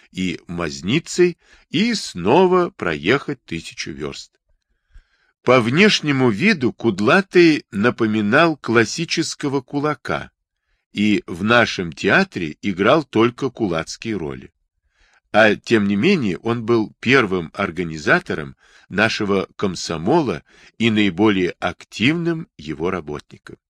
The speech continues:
По-горьковски он был немногословен, относясь к ораторам с молчаливым осуждением, а длинные речи выслушивал с физическим страданием. Пятое.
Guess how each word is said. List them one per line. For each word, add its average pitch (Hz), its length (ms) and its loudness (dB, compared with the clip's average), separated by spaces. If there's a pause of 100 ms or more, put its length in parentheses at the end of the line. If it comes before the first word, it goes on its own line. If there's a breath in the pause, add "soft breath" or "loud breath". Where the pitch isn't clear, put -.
(1120 soft breath)
По-горьковски 147 1120 4
он 139 260 0
был 139 360 2
немногословен, 104 1120 -2 (360)
относясь 113 760 0
к - 100 -8
ораторам 147 720 0
с - 180 -12
молчаливым 95 800 -2
осуждением, 87 920 -6 (480 loud breath)
а 110 140 4
длинные 170 600 0
речи 104 360 0
выслушивал 156 960 -2
с - 140 -20
физическим 101 800 -6
страданием. 73 680 -10 (2250)
Пятое. 120 640 2